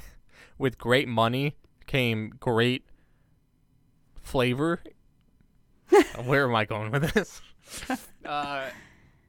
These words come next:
Speaker 1: I don't know. There's just certain rich people food and stuff that just disappointed me. That I, like, as a kid, I thought that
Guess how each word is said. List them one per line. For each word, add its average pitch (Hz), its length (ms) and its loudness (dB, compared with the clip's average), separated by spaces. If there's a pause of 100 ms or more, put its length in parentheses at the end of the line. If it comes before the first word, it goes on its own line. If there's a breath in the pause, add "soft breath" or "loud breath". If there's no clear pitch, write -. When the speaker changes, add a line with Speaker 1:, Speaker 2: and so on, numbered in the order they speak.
(460)
Speaker 1:
I 143 140 4
don't 170 100 8
know. 135 80 8
There's 165 200 4
just - 180 0
certain 170 240 4
rich 120 260 0
people 143 380 4
food 160 400 2
and 143 200 -4
stuff - 400 2
that 123 200 4
just 117 260 -2
disappointed 101 580 -4
me. 98 260 -6
That 117 200 2
I, 127 60 6
like, 131 180 4
as 147 180 6
a 156 60 4
kid, 131 340 0
I 123 140 2
thought 127 300 2
that 113 220 2